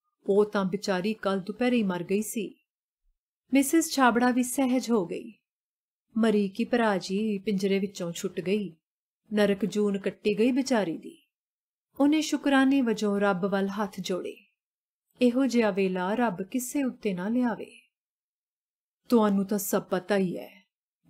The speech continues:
ਗੱਲ ਨੂੰ ਕੀ ਖਿੱਚਣਾ ਹੈ?" ਛਾਬੜੇ ਨੇ ਮੁਕਦੀ ਕਰਨੀ ਚਾਹੀ।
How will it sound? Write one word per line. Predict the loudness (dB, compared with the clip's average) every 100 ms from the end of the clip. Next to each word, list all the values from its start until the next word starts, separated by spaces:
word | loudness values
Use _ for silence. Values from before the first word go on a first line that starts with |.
| -6
ਗੱਲ | -4 -2 -2
ਨੂੰ | -2
ਕੀ | 2 0
ਖਿੱਚਣਾ | 0 -10 -10 -10
ਹੈ?" | -12 -20 _ _ _ _ _ _ _ _
ਛਾਬੜੇ | -6 2 4 4 4
ਨੇ | 6 6
ਮੁਕਦੀ | 4 2 2 2
ਕਰਨੀ | 2 -2 -2 -4
ਚਾਹੀ। | -4 -10 -10 -16 -16